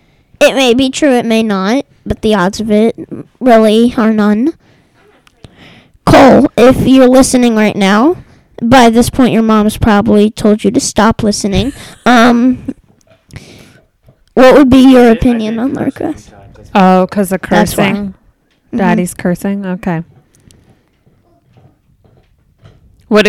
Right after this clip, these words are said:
Speaker 2: what were you saying about Cole?
Speaker 1: If you're listening, what would be your opinion about Lurcrest? Was it fun? Do you think they lied about <laughs> lied
Speaker 2: All
Speaker 1: to
Speaker 2: the
Speaker 1: us about
Speaker 2: animals?
Speaker 1: the animals?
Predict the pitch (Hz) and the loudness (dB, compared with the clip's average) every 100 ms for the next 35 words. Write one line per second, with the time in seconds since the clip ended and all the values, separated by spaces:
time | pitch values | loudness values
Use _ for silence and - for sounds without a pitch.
0 | 202 214 202 220 220 226 226 233 226 262 | 0 -2 0 -2 -2 -2 0 -2 -4 -2
1 | 247 269 _ _ _ _ - 247 269 240 | 0 -2 _ _ _ _ -4 0 2 2
2 | 254 - 247 233 233 - - _ _ _ | 2 0 -4 -4 -6 -14 -20 _ _ _
3 | _ - 269 254 285 240 262 233 233 233 | _ 0 2 2 0 2 0 2 2 0
4 | 226 240 220 214 214 208 208 226 214 226 | 0 -2 -2 -2 -2 -2 -2 -2 -4 -4
5 | - 247 - - 233 233 - - 240 262 | -8 -8 -10 -10 -10 -8 -12 -8 -4 -4
6 | 320 392 _ _ _ _ _ _ - 247 | -4 -8 _ _ _ _ _ _ -8 -4
7 | 247 240 - 254 240 226 208 247 233 233 | -4 -4 -6 -6 -2 0 0 0 0 2
8 | 240 247 - 294 - - _ _ - 262 | 2 2 0 -2 -2 -20 _ _ -2 0
9 | 247 262 269 285 262 247 254 - 247 233 | 0 2 2 2 2 4 4 2 0 -2
10 | 214 226 233 254 277 - - | -2 -4 -4 -4 -4 -8 -16